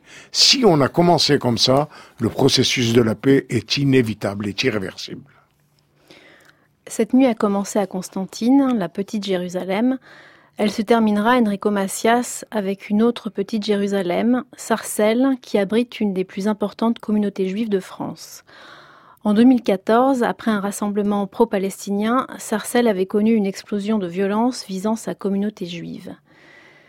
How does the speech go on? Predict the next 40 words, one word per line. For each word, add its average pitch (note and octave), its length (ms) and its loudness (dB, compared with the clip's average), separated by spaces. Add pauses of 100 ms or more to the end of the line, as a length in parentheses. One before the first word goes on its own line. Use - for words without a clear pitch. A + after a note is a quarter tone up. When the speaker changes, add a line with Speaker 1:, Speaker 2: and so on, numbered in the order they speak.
(240)
Speaker 2:
Enrico A3+ 340 4
Macias, A#3+ 420 2
vous G#3+ 80 -2
dites G#3+ 220 -8
n'avoir G3 360 -2
pas G#3 180 -2 (120)
eu G#3+ 120 0
vous-même G3+ 480 0
à G3 160 -6
subir A3 420 -2
directement G3+ 580 -2
l'antisémitisme G3+ 920 -4
dans F#3 140 -2
votre F#3 240 -6
quotidien. F3+ 600 -4 (340)
Nous F#3+ 80 -10
savons, F#3+ 360 -6
hélas, G3+ 580 -2
qu'il F#3+ 220 -10
n'en F3+ 160 -4
va E3+ 160 -8
pas A3 160 0
de G3+ 100 0
même G3 380 0 (460)
depuis G3+ 260 -4
plusieurs A3 400 2
années G3 380 0
pour - 180 -8
de F#3 80 -2
nombreux G3+ 340 0
juifs G3 300 -6
en F3+ 80 -4
France G#3+ 560 -4
qui - 160 -10
vivent G3+ 200 -6
la F#3 100 0
vie F#3 160 -8
de G3 80 0
gens F#3+ 280 -4
ordinaires, F#3+ 680 -2